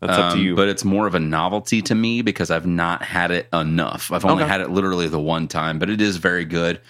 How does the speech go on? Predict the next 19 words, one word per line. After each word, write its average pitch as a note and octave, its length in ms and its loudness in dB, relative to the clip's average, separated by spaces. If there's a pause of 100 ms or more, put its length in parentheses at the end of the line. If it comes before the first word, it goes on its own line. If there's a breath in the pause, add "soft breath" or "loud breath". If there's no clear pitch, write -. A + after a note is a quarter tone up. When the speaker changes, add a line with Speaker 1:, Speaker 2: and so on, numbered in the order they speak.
(320 soft breath)
Speaker 2:
Um, D#2+ 560 0 (140)
I'm E2+ 220 -4
definitely F2 460 0
gonna D#2+ 220 -2
bump E2+ 260 -2
it F2+ 80 0
up E2 200 -4
here F#2 680 -2
above E2+ 800 -2
probably A2+ 380 -2
I E2+ 240 -2
hop. F2 340 0
Speaker 1:
Oh, D#3 140 4
wow. B2 280 2 (240)
Speaker 2:
Uh, D#2+ 640 0
and F#2 220 0
below G2+ 320 2
P-, - 120 -14 (140)
Popeyes. F2 640 0